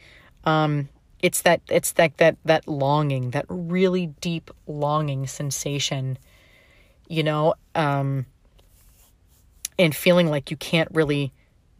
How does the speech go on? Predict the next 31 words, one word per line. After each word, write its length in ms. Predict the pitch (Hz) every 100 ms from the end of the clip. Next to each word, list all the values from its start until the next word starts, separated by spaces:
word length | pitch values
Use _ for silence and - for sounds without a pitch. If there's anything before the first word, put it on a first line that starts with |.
| 139
do 300 | - 175 170
a 140 | - -
whole 340 | - 143 156
lot 260 | 156 143 143
ab-, 160 | 151 135
about 420 | 156 131 143 160
of 120 | 156 139
it. 160 | 135
I 60 | -
have 140 | 151 151
been 160 | 147
feeling 580 | 131 - 175 185 180 143
like 220 | 143 139
this 420 | - 143 - - -
so 360 | - - 180
intensely, 800 | 156 139 - 165 180 - 143 135 135 - - - -
'cause 160 | - 190
it's 180 | 165 190
interesting 480 | 226 220 - 165
because, 280 | 147 139 151
again, 560 | 147 131 185 208 151 139 - - _ 147
I 120 | 202
have 140 | 226
been 140 | 160 147
feeling 540 | - 196 226 170 147
anxious 540 | - 190 202 151 - -
and 180 | 180 151
depressed, 680 | 151 - - 202 151 - -
but 140 | - -
not, 400 | 180 175 202 214
but, 140 | 196